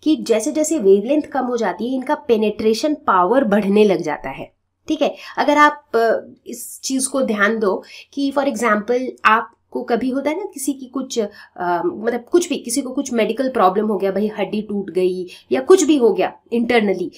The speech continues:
तो क्या होता है, डॉक्टर्स ऐसे बोलते हैं ना कि यार आप चेस्ट एक्सरे करा लो या फिर आप कुछ भी एक्सरे करा लो। तो एक्सरे में होता क्या है, जो एक्सरेज होती हैं वो रेज हमारे बॉडी के अंदर तक जा पाती है,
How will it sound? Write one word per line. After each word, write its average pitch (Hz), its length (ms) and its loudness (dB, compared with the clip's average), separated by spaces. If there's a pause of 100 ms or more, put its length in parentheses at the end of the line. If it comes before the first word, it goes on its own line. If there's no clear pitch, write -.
(200)
तो 302 80 -2
क्या 294 200 6
होता 285 240 4
है, 277 80 4
डॉक्टर्स 254 460 4
ऐसे 262 160 -2
बोलते 226 280 2
हैं 214 80 0
ना 277 140 0
कि 294 140 -4
यार 262 200 -2
आप 226 280 2
चेस्ट 233 300 2
एक्सरे 208 320 -2
करा 170 300 -2
लो 143 180 -10 (560)
या 208 120 4
फिर 226 180 4
आप 220 200 6 (200)
कुछ 370 160 8
भी 320 80 4
एक्सरे 262 500 2
करा 175 260 0
लो। 151 140 -2
तो 269 160 0
एक्सरे 320 400 2
में 339 120 6
होता 240 280 2
क्या 226 160 -2
है, 170 100 -4
जो 269 240 -2
एक्सरेज 269 600 2
होती 220 320 0
हैं 220 180 2 (280)
वो 294 120 6
रेज 277 300 4
हमारे 285 340 4
बॉडी 208 340 4
के 320 120 4
अंदर 233 480 4 (100)
तक 320 140 4
जा 208 220 4
पाती 170 340 0
है, 156 180 -14